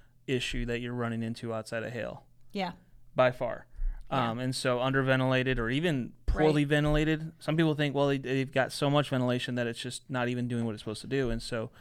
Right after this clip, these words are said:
Speaker 1: improper ventilation is just a, is a big problem too in our industry.
Speaker 2: Yeah, I think, uh, we're finding also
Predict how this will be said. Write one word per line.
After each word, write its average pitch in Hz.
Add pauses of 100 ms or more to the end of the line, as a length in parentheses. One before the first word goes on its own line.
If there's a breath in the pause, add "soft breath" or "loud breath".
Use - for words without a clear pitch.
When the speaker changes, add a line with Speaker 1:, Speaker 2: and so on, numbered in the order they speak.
(180 soft breath)
Speaker 1:
improper 135
ventilation 120
is 117
just 117
a, 117
is 123
a 120
big 113
problem 113
too 123
in 113
our 113
industry. 110 (140)
Speaker 2:
Yeah, 233
I 240
think, 285 (140)
uh, 202
we're 220
finding 240
also 202